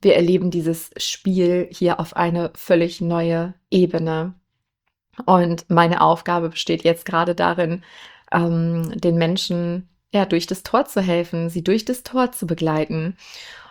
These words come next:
Und jetzt hüpfen wir einmal rein in das Thema. Und zwar, so, ich sehe mich da gerade sitzen, abends.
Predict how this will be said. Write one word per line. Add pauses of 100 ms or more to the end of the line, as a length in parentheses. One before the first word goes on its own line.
(380)
Und (1500)
jetzt
hüpfen
wir
einmal
rein (1120)
in
das
Thema. (1200)
Und
zwar, (640)
so, (640)
ich
sehe
mich
da
gerade
sitzen,
abends.